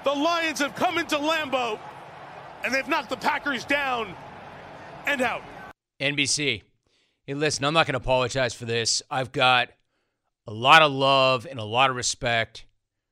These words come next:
Speaker 2: for Aaron Rodgers, period. I just do. And I'm not saying that he's not without some responsibility, but, man, don't blame that entire game on him. Don't blame that whole season on him.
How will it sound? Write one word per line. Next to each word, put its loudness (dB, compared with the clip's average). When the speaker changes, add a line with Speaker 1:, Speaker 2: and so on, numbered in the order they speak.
Speaker 2:
for -8
Aaron -2
Rodgers, -4
period. -2
I -4
just -8
do. -8
And 0
I'm 2
not 4
saying 0
that -2
he's -2
not 2
without 0
some -4
responsibility, -2
but, -8
man, -8
don't -6
blame -2
that 0
entire -8
game -12
on -10
him. -14
Don't -4
blame 2
that 2
whole -4
season -8
on -6
him. -8